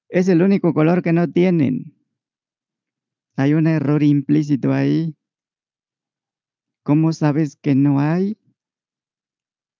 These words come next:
Un sinfín de errores implícitos en todo lo demás. Y eso lo tomas tan natural. Dices, "Me gusta ese color rojo de este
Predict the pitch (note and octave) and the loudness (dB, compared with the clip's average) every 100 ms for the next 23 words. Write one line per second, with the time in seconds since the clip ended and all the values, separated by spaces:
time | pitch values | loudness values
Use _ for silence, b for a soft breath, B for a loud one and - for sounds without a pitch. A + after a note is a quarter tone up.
0 | _ C#3+ F#3 F3+ D#3+ D#3+ D3 - F#3+ F3 | _ -2 0 0 0 2 2 0 0 2
1 | D#3+ - D3 D#3+ D3+ D#3 C#3+ C3+ D3 F3+ | 0 0 0 0 0 0 0 0 0 0
2 | - B2 A#2+ - - - B2+ G#2 - A2+ | -2 -6 -4 -6 -10 -12 -6 -4 -4 -4
3 | G#2+ - - C3+ - _ _ _ _ _ | -4 -4 -6 -6 -12 _ _ _ _ _
4 | - C#3+ F3 E3+ C#3+ C#3+ C#3+ - C3+ A2+ | -2 0 2 0 0 2 0 0 -4 -4
5 | - A2 F#3+ D#4+ _ _ _ _ _ _ | -4 -4 -2 -2 _ _ _ _ _ _
6 | _ _ _ _ _ _ _ _ _ _ | _ _ _ _ _ _ _ _ _ _
7 | - - C3 B2+ A#2 B2 A#2+ C#3 D#3 E3 | -14 -4 -2 0 -2 0 2 2 0 0
8 | D3 D3+ C#3+ C#3+ C3+ C3+ D#3 D#3+ D3+ C#3 | 0 0 0 0 0 0 0 0 -2 -2
9 | D#3 E3+ - - - C3 C3+ B2+ - C3+ | -2 -4 -8 -16 -6 -4 -4 -6 -2 -2
10 | A#2+ A2+ A2+ | 0 -4 -8